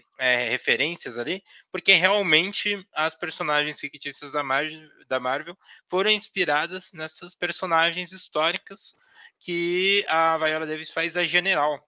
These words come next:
A Viola Davis é a mulher rei. Ela é a mulher que vai ser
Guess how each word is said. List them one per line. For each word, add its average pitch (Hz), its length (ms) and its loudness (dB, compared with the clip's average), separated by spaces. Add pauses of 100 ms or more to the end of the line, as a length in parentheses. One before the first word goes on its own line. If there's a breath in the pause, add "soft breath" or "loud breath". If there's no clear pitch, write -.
(140)
A 120 160 -4
Viola 131 340 -2
Davis 139 300 -10
é 143 260 -2
a 156 140 2
mulher 160 320 -4
rei. 127 300 -8 (280 loud breath)
Ela 120 180 -6
é - 20 4
a 123 80 2
mulher 127 420 2
que - 160 -12
vai 135 220 -2
ser 135 400 -4